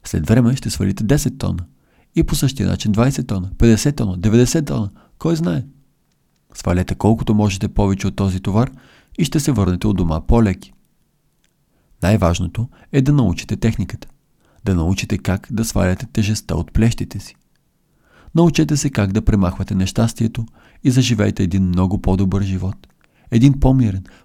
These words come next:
по-хармоничен, по-щастлив живот. Използвайте оставащите пет дни възможно най-добре.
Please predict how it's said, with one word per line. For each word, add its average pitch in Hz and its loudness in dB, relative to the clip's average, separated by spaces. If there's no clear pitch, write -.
по-хармоничен, 143 2
по-щастлив 95 -2
живот. 95 -4
Използвайте 101 0
оставащите 92 -4
пет 95 0
дни 90 -2
възможно 95 -2
най-добре. 98 0